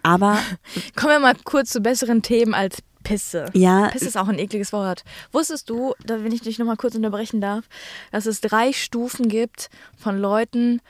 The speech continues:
Speaker 2: die sagen, ihr Bedürfnis äußern, auf Klo zu gehen?
Speaker 1: Ich muss mal Lulu, ich muss mal Pipi, ich muss mal pissen.
Speaker 2: Ich hasse das, wenn du meine
Speaker 1: Hab ich die
Speaker 2: Pointen
Speaker 1: Pointe versaut?
Speaker 2: Ja.
Speaker 1: Entschuldigung, ich wusste doch
Speaker 2: Wie
Speaker 1: nicht, dass du
Speaker 2: immer.
Speaker 1: hast mich doch eine Frage, hast
Speaker 2: Und
Speaker 1: du mir doch
Speaker 2: niemand
Speaker 1: gestellt.
Speaker 2: sagt, ich muss mal Lulu, es gibt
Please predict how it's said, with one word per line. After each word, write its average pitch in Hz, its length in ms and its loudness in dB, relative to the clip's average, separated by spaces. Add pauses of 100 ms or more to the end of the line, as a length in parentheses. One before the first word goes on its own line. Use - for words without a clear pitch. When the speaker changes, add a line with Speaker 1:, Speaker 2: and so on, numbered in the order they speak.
(260)
Speaker 2:
die 190 80 -6
sagen, 208 600 0
ihr 180 100 0
Bedürfnis 208 560 -2
äußern, 208 400 0
auf - 200 -6
Klo 202 200 -2
zu 196 140 -8
gehen? 180 340 0 (520)
Speaker 1:
Ich - 120 -8
muss 196 220 2
mal 180 160 4
Lulu, 208 340 4
ich 220 140 -2
muss 175 160 -4
mal 180 80 -4
Pipi, 233 320 -6
ich 214 100 -6
muss 175 160 -4
mal 196 100 -4
pissen. 156 380 -6 (1300)
Speaker 2:
Ich - 180 -8
hasse 220 200 -8
das, 190 180 -8
wenn 190 100 -4
du 185 60 -2
meine 185 160 2
Speaker 1:
Hab 190 80 6
ich 185 60 2
die 208 120 -2
Speaker 2:
Pointen 190 80 2
Speaker 1:
Pointe 202 220 6
versaut? 185 520 4 (180)
Speaker 2:
Ja. 196 160 2
Speaker 1:
Entschuldigung, 180 580 6
ich - 180 -4
wusste 320 240 4
doch 302 100 8
Speaker 2:
Wie 285 80 6
Speaker 1:
nicht, 214 160 6
dass 220 120 8
du - 40 4
Speaker 2:
immer. 240 160 8
Speaker 1:
hast - 100 0
mich 427 120 6
doch 339 180 6
eine 247 140 10
Frage, 269 480 -2
hast 233 100 4
Speaker 2:
Und 226 80 2
Speaker 1:
du 185 60 0
mir 165 60 6
doch 160 80 6
Speaker 2:
niemand 220 180 6
Speaker 1:
gestellt. 220 240 4
Speaker 2:
sagt, 156 80 4
ich 156 60 4
muss 226 120 0
mal 214 160 4
Lulu, 220 180 0
es 202 140 -2
gibt 202 160 -6